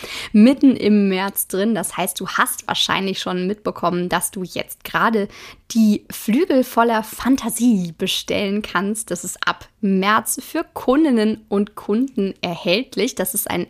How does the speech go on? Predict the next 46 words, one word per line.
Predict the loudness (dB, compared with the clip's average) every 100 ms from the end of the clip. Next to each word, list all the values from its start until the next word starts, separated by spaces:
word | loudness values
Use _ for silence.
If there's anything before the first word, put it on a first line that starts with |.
| -4
exklusives | -2 -2 -8 -4 -2 0 0 -2 0 -2 -2
Produktpaket | -6 -6 -6 -12 _ -12 -12 -2 0 0 -2 -18 -16 -4
aus | 2 4 2 0
dem | 0 0 0 0
neuen | 0 0 -4 -8
Jahreskatalog, | -12 -10 -6 -6 -6 -8 -6 -6 0 0 0
von | -2 0
dem | -2
ich | -4
ja | -6
gerade | -2 0 0
schon | -2 -2 -2 -4 -14 -12
gesprochen | -10 -8 0 0 0 0
habe. | 0 -2
Das | -4 -4
heißt, | -4 -4
du | -4
siehst | 0 2 0 0
schon | -2 -2
die | -2
ersten | 0 -2 -2 -8
Sachen | -2 -2 -2
und | -6 -4
kannst | -4 -2 -4
sie | -4
auch | -4
schon | -4 -2
bestellen, | -4 -4 -2 0 -2
die | -6 -8
es | -6 -2
dann | -2 -2 -8 -10 6
neu | 8 8 6 4
für | 2 -6
dich | -4 -6 -8
gibt | -8 -8 _
in | -4 -4
diesem | -4 -6 -8
Jahreskatalog. | -8 -10 -10 -10 -12 -12 -12 -10 -10 -8
Das | -6
ist | -4
immer | -4 -4
ganz, | -2 0 0
ganz | -2 -2 -2
fantastisch, | -2 -4 -4 -4 -2 -4
vor | -4 -4
allem, | -2